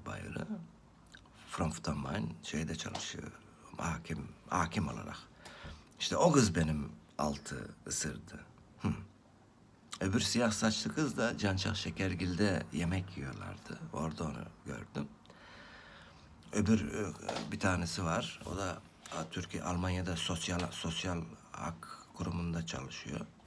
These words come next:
Peyiç, Peçi. Ondan sonra bir tane daha var. O, o sahilde, Aldi'de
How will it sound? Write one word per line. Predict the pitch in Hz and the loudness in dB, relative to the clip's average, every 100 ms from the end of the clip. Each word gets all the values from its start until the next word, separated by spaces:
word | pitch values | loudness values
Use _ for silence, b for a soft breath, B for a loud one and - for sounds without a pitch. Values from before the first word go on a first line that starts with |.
| - - - | -20 -18 -4
Peyiç, | - 73 107 - - - - | -2 0 -2 -4 -6 -8 -8
Peçi. | - 76 - 110 - B B B B B B B - | -4 -2 -2 -4 -6 B B B B B B B -4
Ondan | 98 | -2
sonra | 98 107 107 | 2 2 2
bir | 95 | 0
tane | 95 98 | 0 2
daha | 98 101 87 | 2 2 2
var. | 71 85 82 | 0 -4 -4
O, | 80 78 - - - - | -4 -4 -8 -18 -18 -12
o | 82 - | -10 -6
sahilde, | - 80 78 76 76 | -2 0 0 -2 -2
Aldi'de | - 76 80 80 80 78 | -2 -2 -4 -4 -4 -4